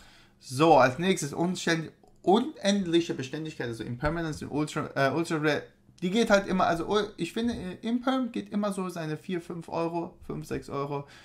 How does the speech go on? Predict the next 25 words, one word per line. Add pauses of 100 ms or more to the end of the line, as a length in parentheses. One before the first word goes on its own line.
(160)
Und
das
ist
auch
völlig
in
Ordnung.
In
Ultra
Rare (200)
ist
es (160)
sehr,
sehr
gut,
gefällt
mir. (300)
Ist
gu-,
ist
gute
Rarität-Upgrade
auf
jeden
Fall.